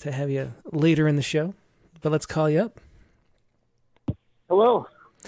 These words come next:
Speaker 1: Hey, Mike. How you doing today?
Speaker 2: Pretty good. I'm gonna be on a <clears throat> project, reading some ekphrastic poems Thursday night, the P two Project.
Speaker 1: The,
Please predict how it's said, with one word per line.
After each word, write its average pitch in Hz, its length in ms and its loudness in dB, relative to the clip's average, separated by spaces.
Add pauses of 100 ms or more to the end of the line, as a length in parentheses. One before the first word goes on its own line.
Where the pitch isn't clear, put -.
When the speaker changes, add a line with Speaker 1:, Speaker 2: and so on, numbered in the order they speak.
(200)
Speaker 1:
Hey, 285 420 2
Mike. 147 260 -2
How 202 100 0
you 247 120 2
doing 196 180 2
today? 123 360 -2 (1000)
Speaker 2:
Pretty 262 180 0
good. 190 300 0 (100)
I'm 190 180 0
gonna 208 220 2
be 165 260 4
on 165 160 4
a 143 200 2 (200)
<clears throat> 175 160 -4 (1040)
project, 185 600 0 (440)
reading 165 460 0
some 156 100 -6
ekphrastic 147 600 0 (100)
poems 139 340 0 (480)
Thursday 165 420 0
night, 127 280 4 (220)
the - 80 -16
P 156 200 -4
two 151 240 0
Project. 151 600 0 (380)
Speaker 1:
The, - 120 -8